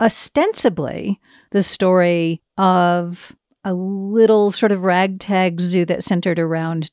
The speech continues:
chimps in a little town in Nebraska and the zookeeper who hated zoos. Why did you choose that story to talk about?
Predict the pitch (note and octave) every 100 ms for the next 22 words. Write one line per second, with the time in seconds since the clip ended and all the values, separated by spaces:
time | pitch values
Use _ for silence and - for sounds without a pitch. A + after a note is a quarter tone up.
0 | - - D#3 - - - - - F#3+ E3+
1 | E3+ F3 E3+ F3 E3 E3 E3 E3 D#3+ D#3+
2 | - E3+ E3 E3 _ - _ _ _ _
3 | - G3 F3 E3+ E3 E3 F#3+ - - E3+
4 | F3 D#3+ D#3 D#3 E3+ _ _ - G3 F#3+
5 | F3+ E3 D#3 E3 - - - - - -
6 | _ _ _ _ F#3 A#3 C#4 B3 A#3 -
7 | - G#3+ F#3+ - F3+ F3+ - - F#3+ G#3+
8 | G3+ - G3+ - F#3 - F3 F3+ D3 -